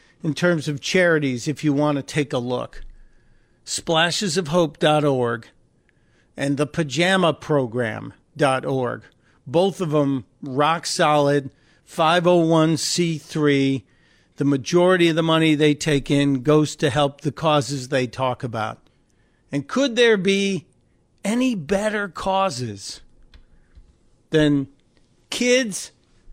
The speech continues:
either fighting a fight in a hospital or kids waiting to be adopted? We talked about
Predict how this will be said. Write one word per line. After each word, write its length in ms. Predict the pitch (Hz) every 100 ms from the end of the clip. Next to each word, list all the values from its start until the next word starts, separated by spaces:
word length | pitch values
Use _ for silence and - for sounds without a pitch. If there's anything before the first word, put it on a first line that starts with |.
| - _ _ _ _ _
either 320 | 180 160 151
fighting 580 | - - 220 226 214 196
a 60 |
fight 540 | 147 - 233 214 226 - -
in 180 | - 156
a 60 | 139
hospital 800 | - 196 220 - 220 220 220 190 _ _ _ _ _ _ _ _ _ _ _
or 160 | 139 156
kids 340 | - 208 175
waiting 240 | 160 165 170
to 60 |
be 160 | 156 147
adopted? 500 | 127 120 110 113 123 _ _ _ _ _ _ _ _ _ _ _ _ _
We 100 | 180
talked 340 | 190 240 240 -
about 480 | 185 170 165 -